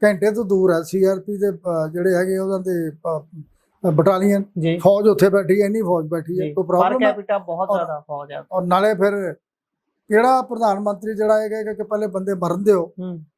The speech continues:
Speaker 1: ਤੇ ਫਿਰ ਆਪਾਂ ਐਕਸ਼ਨ ਲਵਾਂਗੇ? ਏਦਾਂ ਥੋੜ੍ਹੀ ਹੁੰਦਾ, ਕੋਈ ਵੀ ਨਹੀਂ ਹੁੰਦਾ, ਜਿੱਦਾਂ ਦਾ ਮਰਜ਼ੀ ਹੈ
Speaker 2: ਜੀ।
Speaker 1: ਪ੍ਰਧਾਨ ਮੰਤਰੀ ਹੋਏ, ਏਦਾਂ ਕੋਈ ਨਹੀਂ ਸੋਚਦਾ ਹੈਗਾ। ਤੇ ਮੈਂ ਨਹੀਂ ਸਮਝਦਾ
Speaker 2: ਹੂੰ।
Speaker 1: ਕਿ ਜੇ ਕੋਈ ਇਹੋ ਜਿਹੀ ਗੱਲ ਕਿ ਪੋਲੀਟੀਸ਼ੀਅਨ ਨੇ ਕਿਸੇ ਨੇ ਕੀਤੀ ਹੈਗੀ ਆ,
Speaker 2: ਹੂੰ।
Speaker 1: ਤੇ ਮੈਂ ਸਮਝਣਾ ਕਿ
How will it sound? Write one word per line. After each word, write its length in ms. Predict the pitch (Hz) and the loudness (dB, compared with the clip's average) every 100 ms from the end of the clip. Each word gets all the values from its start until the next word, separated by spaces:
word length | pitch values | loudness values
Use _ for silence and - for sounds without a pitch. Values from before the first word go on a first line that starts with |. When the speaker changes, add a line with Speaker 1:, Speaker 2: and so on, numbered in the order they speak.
| _ - | _ -4
Speaker 1:
ਤੇ 80 | 175 | 0
ਫਿਰ 200 | 165 190 | 4 4
ਆਪਾਂ 240 | 185 196 | 2 -2
ਐਕਸ਼ਨ 280 | 190 151 185 | -4 -6 -4
ਲਵਾਂਗੇ? 400 | 190 196 185 196 | -4 -6 -6 -4
ਏਦਾਂ 180 | 175 185 | 0 0
ਥੋੜ੍ਹੀ 220 | 214 277 | 0 -2
ਹੁੰਦਾ, 220 | 208 165 | -4 -8
ਕੋਈ 240 | 160 196 | -2 0
ਵੀ 120 | 233 269 | 2 4
ਨਹੀਂ 100 | 262 | 2
ਹੁੰਦਾ, 200 | 170 165 | 2 0
ਜਿੱਦਾਂ 280 | 185 220 | 2 2
ਦਾ 60 | 240 | 2
ਮਰਜ਼ੀ 360 | 208 175 233 208 | 0 -2 0 0
ਹੈ 140 | 143 _ _ - | -2 _ _ -14
Speaker 2:
ਜੀ। 140 | 151 | -6
Speaker 1:
ਪ੍ਰਧਾਨ 280 | 180 180 165 | 0 2 2
ਮੰਤਰੀ 340 | 180 190 196 180 | 0 -2 0 0
ਹੋਏ, 240 | 170 233 | 2 0
ਏਦਾਂ 220 | 185 208 | 2 0
ਕੋਈ 180 | 196 190 | -2 -4
ਨਹੀਂ 100 | 247 | -4
ਸੋਚਦਾ 400 | 185 180 147 156 | -4 -4 -4 -4
ਹੈਗਾ। 200 | 156 160 | -6 -10
ਤੇ 120 | 160 | -6
ਮੈਂ 200 | 180 208 | 0 2
ਨਹੀਂ 120 | 214 | 0
ਸਮਝਦਾ 540 | 185 202 208 175 160 160 _ 180 | -2 -4 -2 -2 -2 -4 _ -12
Speaker 2:
ਹੂੰ। 180 | 170 156 | -10 -10
Speaker 1:
ਕਿ 220 | - 180 | -2 0
ਜੇ 200 | 160 180 | 2 2
ਕੋਈ 180 | 185 185 | 4 4
ਇਹੋ 120 | 185 | 4
ਜਿਹੀ 200 | 185 165 | 0 0
ਗੱਲ 220 | 160 175 | 2 0
ਕਿ 140 | 165 | -2
ਪੋਲੀਟੀਸ਼ੀਅਨ 600 | 165 165 165 165 156 175 180 | -8 -6 -4 -2 -2 -2 -2
ਨੇ 100 | 165 | -4
ਕਿਸੇ 200 | 165 160 | 0 0
ਨੇ 120 | 156 | 0
ਕੀਤੀ 340 | 175 160 226 | -4 -2 2
ਹੈਗੀ 280 | 190 170 156 | 2 2 -2
ਆ, 120 | 165 185 | -4 -4
Speaker 2:
ਹੂੰ। 180 | 185 160 | -6 -8
Speaker 1:
ਤੇ 360 | - _ - | -14 _ -2
ਮੈਂ 200 | 185 185 | 2 2
ਸਮਝਣਾ 420 | 180 180 185 185 | 2 0 0 -4
ਕਿ 340 | 175 175 160 | -4 -2 -2